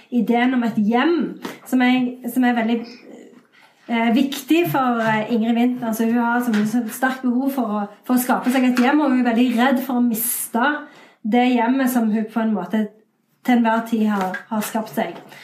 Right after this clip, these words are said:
Eh, og, og, eh, hun har jo funnet et hus da, som, som ligner veldig på et sånt et hus i Astrid Lindgren, og det må jo være liksom det optimale hjemmet. Så da må du jo på en måte, eh, gå til <laughs> litt sånn, ja, da må du skaffe deg det. Fordi at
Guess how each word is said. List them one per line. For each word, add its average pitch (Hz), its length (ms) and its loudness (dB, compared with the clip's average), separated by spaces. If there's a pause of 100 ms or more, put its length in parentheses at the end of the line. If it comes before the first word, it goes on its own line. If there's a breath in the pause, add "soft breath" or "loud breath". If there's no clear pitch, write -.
(200 loud breath)
Eh, 262 480 2
og, 269 440 -4
og, 262 200 0
eh, 247 380 4
hun 262 100 4
har 262 140 2
jo 247 100 0
funnet 247 300 2
et - 100 -4
hus 247 240 2
da, 233 100 0
som, 226 200 2 (340 loud breath)
som 247 220 2
ligner 214 260 0
veldig 214 280 0
på 233 100 2
et 220 100 0
sånt 214 160 2
et - 160 -6
hus 214 240 0
i 214 80 2 (440)
Astrid 226 280 0
Lindgren, 202 480 0
og 196 80 0
det 226 160 4
må 208 160 2
jo 202 80 0
være 190 240 -2
liksom 190 300 -6
det 185 100 -4
optimale 190 480 -4
hjemmet. 185 260 -6
Så 208 120 2
da 233 180 4
må 214 200 2
du 208 40 2
jo 208 140 2 (100)
på 240 80 0
en 220 80 -2
måte, 202 280 -4 (440 loud breath)
eh, 233 400 2
gå 233 240 2
til 233 400 0
<laughs> 311 200 2
litt - 200 -2
sånn, 226 400 -2
ja, - 480 -6
da 302 80 4
må 320 120 2
du 311 80 2
skaffe 240 360 -2
deg 233 160 2
det. - 80 -4 (400 loud breath)
Fordi 294 220 2
at 302 120 2